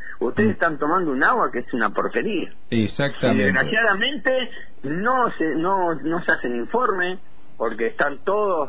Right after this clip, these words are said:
Speaker 1: este, eh, eh, escondidos, eh, porque tendrían que estar diciendo los informes, el D P A tendría que estar dando los informes de qué agua estamos consumiendo,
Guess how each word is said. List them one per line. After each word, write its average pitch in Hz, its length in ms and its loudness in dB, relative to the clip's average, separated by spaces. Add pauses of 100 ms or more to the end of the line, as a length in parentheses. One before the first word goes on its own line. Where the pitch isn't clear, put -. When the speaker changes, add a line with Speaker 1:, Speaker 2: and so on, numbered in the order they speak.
(100)
Speaker 1:
este, 110 440 0 (420)
eh, 104 200 -2 (360)
eh, 107 420 0
escondidos, 190 920 0 (260)
eh, 117 180 -2
porque 110 280 -2
tendrían 160 400 0
que 170 80 -2
estar 175 260 0
diciendo 165 640 -2 (260)
los 127 160 0
informes, 165 580 0
el 127 140 0
D 170 140 -2
P 170 140 0
A 220 120 2
tendría 170 320 0
que 143 80 -2
estar 160 220 -2
dando 175 260 0
los 139 180 0
informes 175 380 0
de 143 100 0
qué 180 120 -2
agua 180 220 2
estamos 147 300 -2
consumiendo, 147 760 0